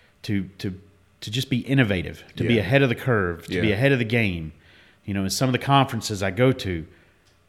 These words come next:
Speaker 1: we're known as the company that's ahead of the curve.
Speaker 2: Mm.
Speaker 1: And, you know, Slice leads the way.
Speaker 2: Right.
Speaker 1: Um, to be able to offer the stuff that we have for them and
Speaker 2: Yeah.
Speaker 1: then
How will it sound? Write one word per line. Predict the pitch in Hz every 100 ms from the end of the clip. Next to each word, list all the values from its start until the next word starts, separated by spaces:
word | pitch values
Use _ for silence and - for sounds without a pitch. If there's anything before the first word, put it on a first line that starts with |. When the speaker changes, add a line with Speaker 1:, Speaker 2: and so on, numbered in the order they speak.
| -
Speaker 1:
we're | 131
known | 131 139 131
as | 120 123
the | 123
company | - 131 113 107
that's | 107 -
ahead | 98 107
of | 101
the |
curve. | - 110 90 69 -
Speaker 2:
Mm. | 98 95 82 87 - _ _ _ -
Speaker 1:
And, | 98 98 98 95 95 90 90 _ _ _ _ _ _ _
you | 82
know, | 73 - _ _ _ _ _ _ _ _ _ -
Slice | - - 131 127 127 - - - - - _ _ -
leads | 123 135 110
the | 107
way. | 101 110 117 113 -
Speaker 2:
Right. | 92 85 87 - _ _ _ _ _ _ -
Speaker 1:
Um, | - - - 82 _ _ _ _ _ _ _ _ _ _ _
to | -
be | 101 135
able | 147 120
to |
offer | 107 117 - 110
the |
stuff | 98 - 107 -
that | 92
we | 98
have | 90 101 -
for | 98
them | 98 98 90
and | - 113
Speaker 2:
Yeah. | 92
Speaker 1:
then | 110 139 143 123